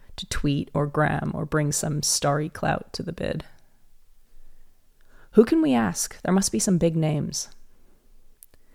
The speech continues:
This is the Cotswolds, and there are definitely some celebrities hiding in the woodwork,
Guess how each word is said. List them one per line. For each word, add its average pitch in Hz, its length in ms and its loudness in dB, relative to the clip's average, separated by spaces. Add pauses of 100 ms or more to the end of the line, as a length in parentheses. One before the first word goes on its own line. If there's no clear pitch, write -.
(440)
This 160 120 0
is 170 140 0
the 156 80 -2
Cotswolds, - 680 -2
and 160 140 2
there 151 120 2
are 156 60 2
definitely 160 600 -2
some 151 180 -4
celebrities 151 640 -2
hiding 160 340 -4
in 156 60 -2
the 156 100 -2
woodwork, - 480 -6